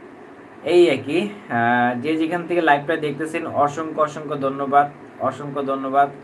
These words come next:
হয়তো লাইভে আ-, আরও আগে আসলে হয়তো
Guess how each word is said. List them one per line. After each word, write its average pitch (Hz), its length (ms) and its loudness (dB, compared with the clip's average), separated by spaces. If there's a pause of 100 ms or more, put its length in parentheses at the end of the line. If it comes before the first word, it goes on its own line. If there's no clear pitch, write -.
(2000)
হয়তো 151 200 -2 (120)
লাইভে 147 280 4
আ-, 143 200 6 (120)
আরও 147 140 4 (140)
আগে 147 200 0
আসলে 147 400 2 (280)
হয়তো 127 300 -2